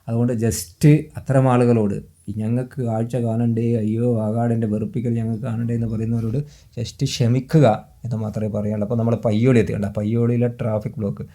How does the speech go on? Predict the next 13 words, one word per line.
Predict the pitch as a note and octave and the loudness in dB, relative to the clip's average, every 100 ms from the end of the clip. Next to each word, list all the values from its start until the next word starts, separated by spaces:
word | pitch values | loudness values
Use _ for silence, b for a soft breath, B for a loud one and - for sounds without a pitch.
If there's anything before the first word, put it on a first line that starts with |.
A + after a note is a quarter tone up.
| b b | b b
അപ്പോൾ | - | -2
ഇവിടെ | C3 C#3 | 2 4
ഇപ്പോൾ | C#3 C#3 | 6 4
അപ്രോച്ച് | B2+ C3+ C#3 C3+ | 4 4 4 4
റോഡിൻ്റെ | C3 B2 A#2+ | 4 6 6
ഭാഗത്ത് | A#2 A2 | 6 4
ഒരുപാട് | A2+ A2+ A2+ | 2 6 6
മണ്ണടിച്ചു, | G#2+ G2+ G2 F2+ F2 | 6 2 0 -2 -6
അതായത് | G#2+ G#2+ | -2 0
മേ-, | B2 A2 A2+ A2+ | 2 2 0 0
മേപ്പയൂർ | A2+ A2 G#2+ C3+ C3 | -2 -2 2 2 4
ഭാഗത്ത് | B2 A#2+ | 4 4
നിന്ന് | A#2+ | 2